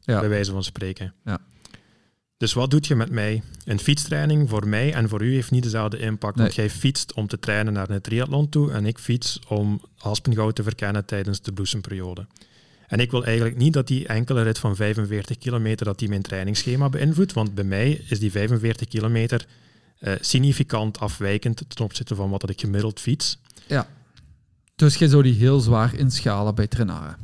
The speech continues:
Speaker 2: Bij Trenara zou die op dit moment heel zwaar ingeschaald worden, terwijl het die inspanning voor mij,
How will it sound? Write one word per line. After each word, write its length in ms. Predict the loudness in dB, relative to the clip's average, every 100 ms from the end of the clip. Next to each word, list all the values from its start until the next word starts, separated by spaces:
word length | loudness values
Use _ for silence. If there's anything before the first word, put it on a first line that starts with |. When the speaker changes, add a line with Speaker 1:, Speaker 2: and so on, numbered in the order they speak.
| -6
Speaker 2:
Bij 160 | -2 2
Trenara 420 | 2 2 2 2
zou 160 | 2
die 100 | 0
op 100 | 0
dit 100 | -2
moment 240 | -2 -2 0
heel 180 | 0 0
zwaar 260 | 0 -2
ingeschaald 520 | 0 0 0 0 -2 0
worden, 240 | 0 2
terwijl 200 | 2 0
het 100 | 0
die 100 | -2
inspanning 480 | 0 0 0 2 2
voor 120 | 2
mij, 300 | 0 0 -2